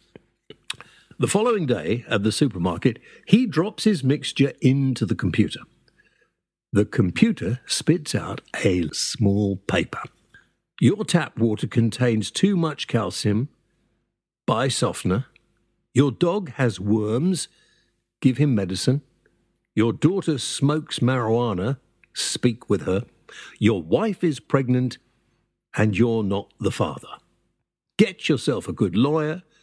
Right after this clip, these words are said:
Your car is overdue for a service. Take it to a garage. And if you don't stop jerking off,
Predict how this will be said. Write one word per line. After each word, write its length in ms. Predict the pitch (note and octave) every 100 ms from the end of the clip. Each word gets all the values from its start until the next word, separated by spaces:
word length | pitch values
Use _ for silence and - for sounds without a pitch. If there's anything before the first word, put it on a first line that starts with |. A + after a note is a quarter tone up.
| _ _
Your 220 | G#2 G2+
car 600 | - - F3+ F3+ F3+ F3+ -
is 460 | - A#2+ A2+ F#2+ -
overdue 720 | A#2+ E3 E3 A2+ G2+ B2 B2
for 180 | A#2 G2
a 80 | E2+
service. 520 | - C#3 B2 B2 B2 - _ _ _ _ -
Take 240 | C#3+ C3
it 100 | C3+
to 120 | -
a 60 | F#2+
garage. 420 | G2 F2+ F2+ G2 -
And 400 | C#3+ F#3+ G3 F#3
if 260 | - E3 -
you 120 | C#3
don't 240 | D3 E3
stop 420 | F3 - E3+ - -
jerking 580 | - D#3+ F3 - F#3 F3+
off, 480 | D3 C#3 D3+ - -